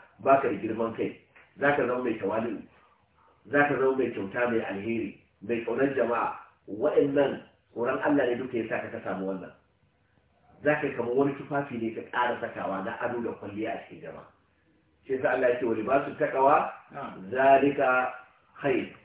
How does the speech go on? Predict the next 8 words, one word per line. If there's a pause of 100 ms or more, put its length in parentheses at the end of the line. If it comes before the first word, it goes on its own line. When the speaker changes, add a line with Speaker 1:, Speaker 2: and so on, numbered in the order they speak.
(400)
Speaker 1:
Aliyu
ibn
Zayd, (1600)
abin
nan,
Zayd
ibn
Ali